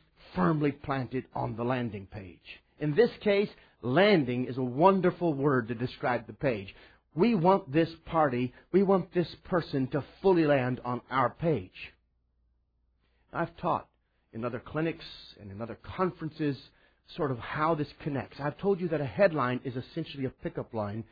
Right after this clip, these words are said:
designed to get into conversation, and that that landing page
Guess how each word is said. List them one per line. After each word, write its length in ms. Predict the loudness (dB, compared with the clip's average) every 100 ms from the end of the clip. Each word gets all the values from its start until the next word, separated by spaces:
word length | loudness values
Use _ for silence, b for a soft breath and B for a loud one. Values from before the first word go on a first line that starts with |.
| b
designed 440 | -2 0 2 2 0
to 80 | -2
get 280 | -2 -2
into 220 | -4 -4 -6
conversation, 920 | -4 -6 -6 -8 -2 -2 -2 -4 -6 b -4
and 160 | 0
that 180 | 0 0
that 200 | -2 -2
landing 540 | 0 4 6 4 2 -2
page 360 | -2 -2 -2